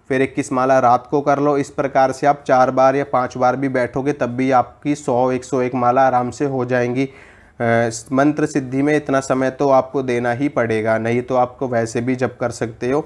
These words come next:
तो इस प्रकार से साधना करिए, आपको ज़रूर सिद्धि प्राप्त होगी।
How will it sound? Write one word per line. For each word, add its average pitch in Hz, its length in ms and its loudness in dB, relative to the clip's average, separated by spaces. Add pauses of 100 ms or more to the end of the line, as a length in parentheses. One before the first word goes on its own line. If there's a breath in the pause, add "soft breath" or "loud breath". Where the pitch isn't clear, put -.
(580 soft breath)
तो 117 140 0
इस 143 120 0
प्रकार 165 360 4
से 170 160 -4
साधना 151 360 0
करिए, 143 300 0
आपको 165 300 2
ज़रूर 135 320 0
सिद्धि 135 320 -4
प्राप्त 135 360 0
होगी। 135 300 -2